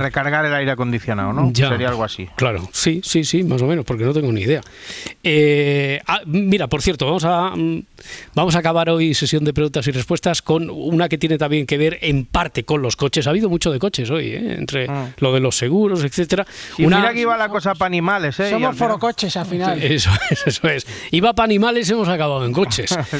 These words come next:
Speaker 1: Sí.
Speaker 2: Bueno, eh, que es que veo por aquí ya que está Eva Lorenzo, que va a instruirnos sobre cosas que son muy prácticas, porque
Speaker 1: Mm.
Speaker 2: después te haces el guay con los jóvenes, ¿sabes?
Speaker 1: Sí.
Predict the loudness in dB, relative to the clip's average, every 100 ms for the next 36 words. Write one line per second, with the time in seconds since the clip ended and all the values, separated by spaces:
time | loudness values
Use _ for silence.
0 | -6 -8 0 2 4 2 -2 -2 -2 -2
1 | 0 2 2 2 2 0 0 0 0 -2
2 | -2 -2 0 0 0 0 -2 -4 -6 -6
3 | -6 -4 -4 -4 -4 -2 -2 -2 -2 -2
4 | -2 0 -2 -2 -2 0 0 0 -2 -2
5 | -4 -2 -2 -2 -4 -2 -2 -2 -6 -4
6 | 0 2 4 2 2 0 -2 0 -4 -4
7 | -4 -6 -8 -14 _ -20 _ _ -4 0
8 | 0 2 0 0 0 2 0 0 0 0
9 | -4 -6 -6 -4 0 0 0 -2 -6 -10
10 | -16 -12 -10 -10 -14 -14 -14